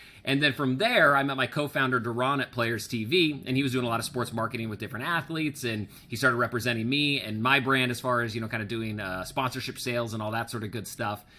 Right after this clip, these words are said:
And then, you know, we kinda came up with the idea for Players T V. It was kind of a spitball. Um, and then, you know,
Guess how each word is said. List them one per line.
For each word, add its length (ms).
And 220
then, 160
you 100
know, 120
we 100
kinda 220
came 240
up 120
with 120
the 100
idea 260
for 120
Players 400
T 240
V. 320
It 20
was 140
kind 100
of 80
a 40
spitball. 720
Um, 340
and 100
then, 120
you 80
know, 280